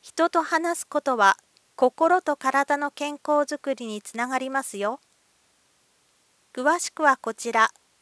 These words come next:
キューアールコードあり。YouTube版はこちら、キューアールコードあり。問い合わせ先、地域福祉課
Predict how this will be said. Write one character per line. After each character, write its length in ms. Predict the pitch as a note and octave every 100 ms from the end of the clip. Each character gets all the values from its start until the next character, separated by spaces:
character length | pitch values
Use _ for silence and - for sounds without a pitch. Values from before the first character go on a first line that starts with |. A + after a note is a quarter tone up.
| _ _ _
キ 140 | - C#4
ュ 120 | D4
ー 100 | C#4+
ア 40 |
ー 40 | C#4
ル 80 |
コ 220 | C4+ C#4+ C#4
ー 40 |
ド 140 | G#3+ G3
あ 100 | A3
り。 140 | F#3 - _ _ _ _ _ _ _ _ _ -
YouTube 720 | C4+ E4+ - E4+ E4 D#4+ D#4
版 240 | D#4 D4+
は 120 | D4+
こ 180 | D4 C#4+
ち 180 | - C#4
ら、 180 | C4+ - - _ _ _ _ _ -
キ 140 | C#4+
ュ 100 | D4
ー 120 | C#4
ア 40 | C4+
ー 20 |
ル 100 | C#4
コ 240 | - C4+
ー 20 | B3
ド 120 | G3
あ 100 | -
り。 160 | G#3+ E3+ _ _ _ _ _ _ _ _ _ _ _ _ _
問 260 | - E4 E4+
い 60 | E4+
合 100 | E4
わ 140 | E4
せ 160 | E4 D#4+
先、 480 | D#4 D#4 - C#4+ - _ _ _ _ _ _ _
地 240 | - E4+ F4
域 220 | - B3+
福 260 | - - B3+
祉 200 | - -
課 220 | B3 A#3+